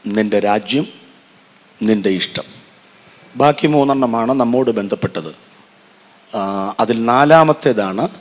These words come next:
നമ്മുടെ ഭൗതിക ആത്മീക ജീവിതവുമായി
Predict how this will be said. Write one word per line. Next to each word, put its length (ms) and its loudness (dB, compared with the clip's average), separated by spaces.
നമ്മുടെ 400 0
ഭൗതിക 580 0
ആത്മീക 640 -2
ജീവിതവുമായി 760 -4